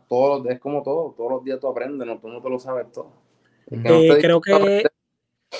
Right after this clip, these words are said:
Speaker 2: creo que en ese equipo estaba, en ese equipo de Manatí estaba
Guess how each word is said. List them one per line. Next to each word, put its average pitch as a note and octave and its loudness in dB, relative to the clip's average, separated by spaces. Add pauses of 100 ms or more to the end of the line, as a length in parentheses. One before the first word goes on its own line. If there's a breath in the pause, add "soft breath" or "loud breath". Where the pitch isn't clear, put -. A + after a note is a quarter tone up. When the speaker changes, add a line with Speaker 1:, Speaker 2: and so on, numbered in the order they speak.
(100)
Speaker 2:
creo E3+ 2
que G3 4
en G3 4
ese G3+ 0
equipo D#3+ 0
estaba, E3+ 0
en D3 2
ese D3 0
equipo F3 0
de F#3 4
Manatí D#3 2
estaba D3+ 0